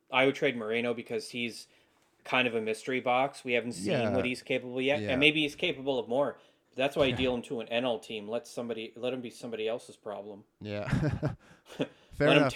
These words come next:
Speaker 1: terrorize
Speaker 2: I,
Speaker 1: the N L.
Speaker 2: I know. We're, we're gonna, we're gonna talk about this pretty much every episode until something happens with these catchers
Speaker 1: <laughs>
Speaker 2: because
Speaker 1: Yeah,
Speaker 2: it's,
Speaker 1: yeah.
Speaker 2: it's, it's, it's not inevitable, but it kind of feels like it is.
Speaker 1: It is
Speaker 2: Um,
Speaker 1: inevitable.
Speaker 2: yeah, it doesn't have to be, but it is.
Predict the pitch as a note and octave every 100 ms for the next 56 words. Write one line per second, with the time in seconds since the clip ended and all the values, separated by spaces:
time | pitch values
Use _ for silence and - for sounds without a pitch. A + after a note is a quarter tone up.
0 | D3 C#3+ C3+ B2+ A2 A#2+ B2 A#2 G2+ -
1 | _ - A2 A#2+ A2+ A2 A2 A#2+ C#3+ C3+
2 | B2 C#3 C3+ A#2+ A2+ A#2+ A2+ A2 - _
3 | _ _ G2+ G2+ - - G#2 F#2+ G2 F#2+
4 | F#2 F#2 - F#2+ F#2 F#2 F2 - F#2 F2+
5 | G2 F2+ A2 G2+ G2+ - G#2+ - A2 -
6 | B2+ B3 - B3 G3+ - G#3 - G3 E3
7 | A2+ D3 B2+ B2 B2+ - C3 - - -
8 | - _ _ _ _ - A#2+ A#2+ A#2 C#3
9 | D3+ G#2+ G#2+ C3 C3 D3 C#3+ A2+ - B2
10 | A#2+ - G#2+ G#2 G2+ F#2+ F2 A#1+ - -
11 | - _ _ _ _ - C#3 C3 B2 A2+
12 | A2 G#2 G#2+ A2 G#2+ _ _ _ - G#2
13 | G2 F#2 F#2 G2+ C#3+ D3 C#3 C#3+ C#3 D3+
14 | C#3+ D3 A#2+ G2+ F#2 F#2 -